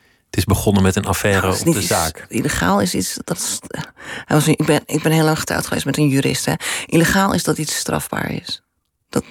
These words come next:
Speaker 2: was het natuurlijk niet.
Speaker 1: Oh ja, clandestien, vind, vind je dat een goed woord?
Speaker 2: Nou, is niet mijn lievelingswoord. <laughs> Maar vooruit, omdat het de tweeduizendste aflevering is, clandestien.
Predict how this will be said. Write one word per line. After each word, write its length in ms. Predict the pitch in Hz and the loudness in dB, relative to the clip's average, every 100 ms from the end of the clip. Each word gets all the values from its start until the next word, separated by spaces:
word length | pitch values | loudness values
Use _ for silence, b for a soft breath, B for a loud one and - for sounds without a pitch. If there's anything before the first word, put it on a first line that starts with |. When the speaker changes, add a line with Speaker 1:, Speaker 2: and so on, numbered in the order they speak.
| - | -10
Speaker 2:
was 240 | - - | -6 -6
het 120 | - - | -4 -4
natuurlijk 360 | 151 - - | -2 -2 -2
niet. 220 | - - - | -2 -4 0
Speaker 1:
Oh 140 | 104 | 2
ja, 120 | 87 | 2
clandestien, 680 | - 127 131 117 - 151 202 | 2 2 4 2 2 2 2
vind, 240 | - - | 0 -2
vind 140 | - 113 | 0 2
je 60 | |
dat 140 | 110 117 | 0 -2
een 80 | - | -4
goed 200 | 110 101 | -4 -2
woord? 260 | 110 - - _ _ _ _ _ _ _ | -2 -4 -10 _ _ _ _ _ _ _
Speaker 2:
Nou, 240 | - 151 135 | 0 2 2
is 120 | 151 | 0
niet 180 | 127 120 | -4 0
mijn 120 | 131 | 0
lievelingswoord. 600 | 151 - 143 - - 147 _ _ _ | 0 -2 -2 -2 -4 -4 _ _ _
<laughs> 1080 | - - - _ - - - - - - 196 - - B B B B B - | -12 -12 -16 _ -20 -18 -10 -4 -2 2 0 0 -4 B B B B B 0
Maar 140 | 143 | 2
vooruit, 280 | - 143 123 | 2 0 0
omdat 200 | 170 160 | 0 0
het 100 | 147 | 0
de 100 | 131 | -4
tweeduizendste 680 | - 156 156 151 151 - - | 0 2 2 2 -2 -4 -4
aflevering 520 | 156 139 139 131 127 | -2 0 2 2 2
is, 200 | 131 - - | 0 -8 -6
clandestien. 640 | - 139 135 - 131 151 | -2 -2 -2 -2 -2 -2